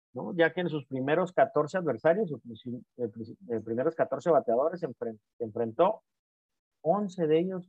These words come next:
los ponchó. A once de ellos los ponchó. Eh, retiró un orden a los primeros dieciocho,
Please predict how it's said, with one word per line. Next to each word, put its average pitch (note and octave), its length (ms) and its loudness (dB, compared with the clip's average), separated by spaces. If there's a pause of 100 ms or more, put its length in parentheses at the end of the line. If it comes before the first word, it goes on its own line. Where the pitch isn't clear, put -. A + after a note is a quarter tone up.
los A2+ 240 -8
ponchó. F#2+ 400 -12 (220)
A A#2 160 2
once F3+ 680 -2
de C3+ 200 -4
ellos C#3+ 180 -2
los B2+ 140 -8 (100)
ponchó. - 180 -20 (1300)
Eh, A#2 640 -2 (400)
retiró B2 300 0
un C#3 100 0
orden E3+ 300 2
a D#3 60 2
los B2 160 -2
primeros B2 380 -2
dieciocho, C3+ 600 -4